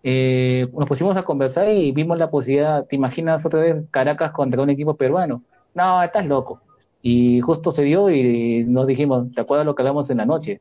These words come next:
Al final se dio, o sea, va a ser un partido interesante porque Caracas va a ser local acá en Perú. Eso sí ya lo firmo desde acá, porque la gran colonia venezolana que hay en Trujillo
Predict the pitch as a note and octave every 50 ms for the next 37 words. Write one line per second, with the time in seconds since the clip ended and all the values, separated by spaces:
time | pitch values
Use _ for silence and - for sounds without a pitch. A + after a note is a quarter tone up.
0 | _ - - A#2+ A2 - - A#2+ C3+ C#3+ C#3 - C3 A2 A#2+ C#3+ C#3 A2+ G2+ G#2
1 | G2+ _ - A#2 A2+ - - _ _ _ _ _ _ _ _ _ _ _ _ _
2 | _ - _ _ _ _ _ - C#3 D#3+ F3+ F3+ A3+ A#3 C4+ B3+ G3+ F#3 - -
3 | G#3+ A3+ A3 G#3+ F#3 D#3+ D3 D#3+ F3+ A3 G#3+ A#3+ A3+ - F3+ D3 C#3+ D3 D3 C3+
4 | C3 B2+ B2 A#2+ A2+ A2 G#2+ G#2 - B2 C#3 F#3+ G#3 - D3 B2+ B2+ C3 B2+ A#2+
5 | A2+ - A#2+ A2 G#2 - D3 C#3 A#2+ A#2 C#3 C3+ G2+ _ _ - - _ _ _
6 | _ _ - D3 B2+ - F3 D3 - F#3 D#3+ E3 D#3+ D#3 B2+ A2+ - D#3 F#3+ E3+
7 | C#3 B2 A#2 A2+ A2+ A2+ G#2+ A2 - C#3+ C3+ C3 C#3 - - _ _ - C3+ C3
8 | C3 B2 B2 B2+ C3+ B2 A#2 A#2+ - _ _ - B2 A#2+ C#3+ F3 G3+ F#3+ G3 F3+
9 | E3+ F3+ F#3 F#3+ F#3 F3 D#3+ D3+ D3 C#3+ C#3 C3+ D#3 D#3 D#3+ D#3 D#3 D3 D#3 D#3+
10 | D#3+ E3 D3+ D3+ - C3+ B2 - - F3 F3 E3+ F3 G#3+ D4+ -